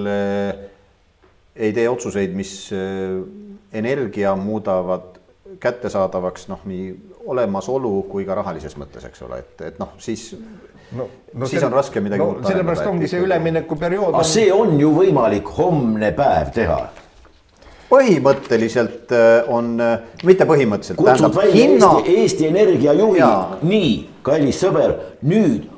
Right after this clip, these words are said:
Speaker 3: homsest päevast on vot niimoodi.
Speaker 2: Põ-, põhimõtteliselt täna on Eestis niimoodi, et ütleme, homne päev võib-olla mitte, aga ütleme, kuu-paar, et need seisvad plokid käima panna,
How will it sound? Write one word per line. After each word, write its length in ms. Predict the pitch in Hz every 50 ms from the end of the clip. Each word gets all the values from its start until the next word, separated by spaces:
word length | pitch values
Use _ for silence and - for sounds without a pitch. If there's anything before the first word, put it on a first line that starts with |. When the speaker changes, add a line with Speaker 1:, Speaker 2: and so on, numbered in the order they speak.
| - - -
Speaker 3:
homsest 720 | 156 185 202 175 147 123 - - 95 87 - - - -
päevast 560 | - 180 185 170 113 90 76 - - - - - - - - - - -
on 420 | 117 135 131 110 98 87 76 - - 76
vot 340 | 104 120 - - - - - -
niimoodi. 560 | 92 95 107 101 87 73 - - - - - - - _ - - _
Speaker 2:
Põ-, 140 | 202 208 196 165 -
põhimõtteliselt 760 | 208 247 269 262 220 160 139 135 135 - - 131 117 101 -
täna 240 | - 185 185 156 131
on 80 | 123
Eestis 400 | 139 170 175 - - 123 107 117
niimoodi, 480 | 143 160 165 156 131 120 107 104 110 110
et 180 | 110 110 -
ütleme, 480 | 127 123 123 - - 117 110 110 113 113 113 113
homne 400 | 185 220 202 160 135 123 123 117
päev 560 | - 131 127 123 120 117 110 110 117 - -
võib-olla 300 | 143 131 131 123 139 170
mitte, 340 | 220 254 220 - - - 147
aga 200 | 127 120 127 127
ütleme, 340 | - 127 - 135 117 117 117
kuu-paar, 800 | 113 - 165 165 143 120 107 101 165 180 180 147 123 113 110 110 110
et 220 | 139 123 110 - 120
need 180 | 120 117 110 -
seisvad 480 | - 196 214 214 185 131 131 117 -
plokid 380 | - 127 120 - - - 104 -
käima 360 | - 226 233 220 202 156 131 110
panna, 380 | 98 117 113 110 110 107 110 98